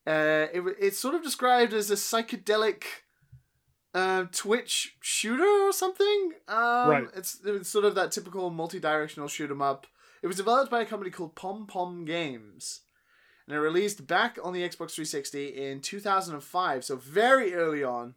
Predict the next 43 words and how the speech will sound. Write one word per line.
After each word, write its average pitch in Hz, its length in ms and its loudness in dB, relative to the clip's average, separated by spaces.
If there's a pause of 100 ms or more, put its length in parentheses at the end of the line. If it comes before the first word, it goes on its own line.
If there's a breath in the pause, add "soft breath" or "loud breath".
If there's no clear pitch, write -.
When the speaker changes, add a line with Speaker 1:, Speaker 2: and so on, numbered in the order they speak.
(300)
Speaker 1:
in 143 140 -6
the 139 60 4
Xbox 131 320 -2
three 131 120 -6
sixty's 120 380 -8
life, 113 340 -6 (220)
and 135 180 0
especially 208 460 0
the, 151 260 0
uh, 135 200 2
Xbox 143 340 -8
Live 127 140 0
Arcade. 117 440 -10 (320 soft breath)
So - 100 -12
maybe, 175 360 -2 (480)
maybe 254 260 4
it 180 80 8
was 151 140 -2
one 165 120 -4
of 147 60 0
the 131 80 -8
first 170 320 -4
games 127 180 -8
on 185 200 -10
there. - 220 -20 (380 soft breath)
Um, 156 440 4 (100)
it 180 60 -4
was 175 100 -4
only, 220 320 4
uh, 208 220 6
ten 220 240 0
dollars, 214 440 4 (320)
eight 180 200 -4
hundred 175 240 -4
Microsoft 180 420 2
points, 208 340 -2
if 151 140 -4
you 160 80 0
remember 156 300 2
those 160 200 4
things. 143 360 -2 (320 soft breath)
Speaker 2:
Space 170 320 4
bucks. - 420 0